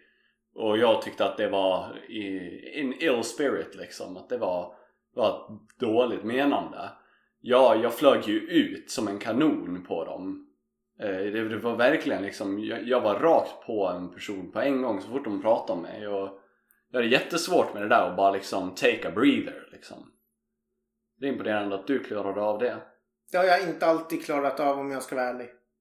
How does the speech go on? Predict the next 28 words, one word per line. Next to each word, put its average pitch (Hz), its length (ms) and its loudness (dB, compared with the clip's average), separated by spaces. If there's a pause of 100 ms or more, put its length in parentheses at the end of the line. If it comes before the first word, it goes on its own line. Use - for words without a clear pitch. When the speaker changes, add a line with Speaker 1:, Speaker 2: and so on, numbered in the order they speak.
(160)
Speaker 1:
Nej, 123 380 -6 (300)
okej. 107 400 -12 (1040)
Speaker 2:
Det 165 100 -2
är 170 60 -2
nu 180 140 -2
på, 160 540 2 (280)
när 170 120 -2
jag 165 220 6 (600)
blev, 156 420 4
eh, 151 420 -2 (1600)
sex - 420 -2
år. 131 380 -2 (300)
Det 165 60 -8
var 170 140 -2
då 180 180 6
jag 147 120 8
fick - 280 -6
diagnosen. 151 720 -2 (200)
Innan 185 400 0
dess - 400 -2 (380)
kunde 160 280 0
jag 147 220 4
flyga 151 280 2
på 143 500 -2 (800)
barn 160 240 6
i 151 40 2
min 170 260 2
ålder, 147 580 2